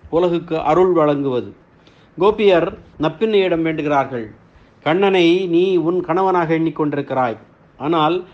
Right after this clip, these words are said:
அவன் உலகங்களுக்கெல்லாம் தலைவன். நீ அவனை வெளியே அனுப்பி எங்களுக்கும் அருள் செய்ய வழி செய்ய வேண்டும்.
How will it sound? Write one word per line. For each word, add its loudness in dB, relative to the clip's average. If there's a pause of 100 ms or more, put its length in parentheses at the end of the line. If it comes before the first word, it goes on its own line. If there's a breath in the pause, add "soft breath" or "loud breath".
(140 loud breath)
அவன் 0
உலகங்களுக்கெல்லாம் 2
தலைவன். -4 (520 soft breath)
நீ 2
அவனை 4
வெளியே 2
அனுப்பி -2
எங்களுக்கும் 0
அருள் -2
செய்ய -2
வழி -2
செய்ய -2
வேண்டும். -6